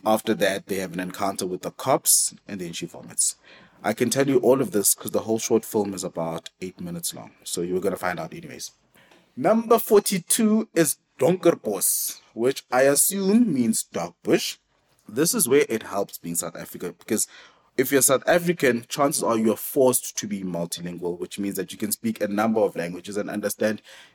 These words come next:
even more languages. But if I am butchering your language, please, I do apologize. Donkerbos, that was from twenty twenty-two.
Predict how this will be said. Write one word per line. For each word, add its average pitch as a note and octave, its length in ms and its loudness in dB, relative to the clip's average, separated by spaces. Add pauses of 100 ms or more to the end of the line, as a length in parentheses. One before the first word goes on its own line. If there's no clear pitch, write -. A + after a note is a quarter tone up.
even A#2+ 280 2
more G#2 240 0
languages. F#2 520 -6
But B2+ 340 2
if F3 300 2
I B2+ 160 4 (100)
am C#3+ 380 4
butchering G#2 560 -2
your F2 100 -4
language, F2 540 -8
please, B2 440 -2 (380)
I F2 140 -8
do A2 160 0
apologize. G2+ 920 -2 (600)
Donkerbos, E3+ 680 4 (280)
that F#2+ 140 0
was F#2+ 140 0
from F2 200 -8
twenty - 400 -8
twenty-two. - 720 -4